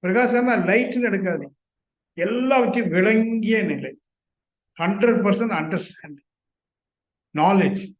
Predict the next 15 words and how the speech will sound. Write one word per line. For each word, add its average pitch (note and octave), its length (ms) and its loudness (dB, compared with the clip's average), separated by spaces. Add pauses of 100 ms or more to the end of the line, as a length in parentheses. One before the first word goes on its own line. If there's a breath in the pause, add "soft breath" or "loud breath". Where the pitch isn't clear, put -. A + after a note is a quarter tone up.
(180)
நாலேஜ் A3 340 0
இல்ல, D3+ 160 -4
விஸ்டம். E3 460 -2 (1400)
இன்னொரு F#3+ 440 -2
படி G3 200 2
மேல G3 240 6
போய் G3 260 2
என்லைட்மெண்ட். F#3+ 760 -2 (460)
அங்கு G3+ 540 -2
இங்கு G3 400 -4
எனாதபடி. F#3+ 760 -4
யாருன்னா G3 400 -2 (1300)
எனாதபடி, G3 600 -2
எங்கும் A#3+ 540 2
பிரகாசமாய். G3+ 760 0